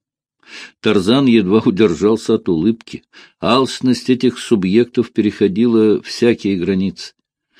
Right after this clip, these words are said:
Сумма была значительно больше того, что было у него на текущем счету,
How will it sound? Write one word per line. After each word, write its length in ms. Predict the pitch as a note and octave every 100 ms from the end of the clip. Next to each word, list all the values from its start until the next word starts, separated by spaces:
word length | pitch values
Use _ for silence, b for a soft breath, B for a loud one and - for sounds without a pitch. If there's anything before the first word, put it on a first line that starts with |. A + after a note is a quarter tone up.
| b
Сумма 520 | - - - E3 D3 C3+
была 280 | C3+ C3+
значительно 760 | A#2 A2 F3+ - - B2 - F2
больше 400 | D2+ G2+ F2 F2
того, 340 | D2+ E2+ A2 G#2
что 240 | - F2+
было 260 | D#2+ F#2+ E2+
у 80 |
него 280 | D#2+ E2 G2+
на 140 | A2+ E2+
текущем 560 | - - G#2 - D#2
счету, 480 | - - E2 D#3 D3+